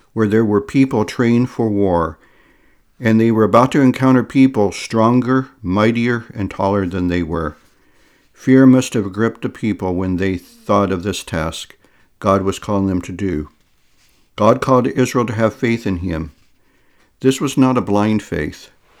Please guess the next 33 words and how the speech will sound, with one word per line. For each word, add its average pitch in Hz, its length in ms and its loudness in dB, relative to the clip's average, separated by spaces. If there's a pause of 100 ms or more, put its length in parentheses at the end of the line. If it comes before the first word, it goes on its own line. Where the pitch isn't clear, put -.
(280)
Faith 147 280 2
in 131 100 4
God 120 200 4
is 107 200 -2
not 104 160 0
a 92 40 -2
blind 95 380 -2
faith 92 380 -4
or 92 160 -2
a 90 40 -2
leap 95 340 -6
in 92 180 -8
the 87 100 -2
dark. 85 480 -4 (800)
Israel 139 360 2
could 135 180 -4
trust 120 500 -2
and 98 120 0
depend 110 340 -2
on 110 180 -2
God 90 380 -2
because 101 420 -4
they 101 120 0
had 98 300 -4
either 92 340 -2
witnessed 123 540 -2
firsthand 104 760 -4 (580)
or 110 160 0
their 101 160 2
parents 135 540 0
had 95 160 -4
been, 92 320 -4 (840)
uh, 95 360 0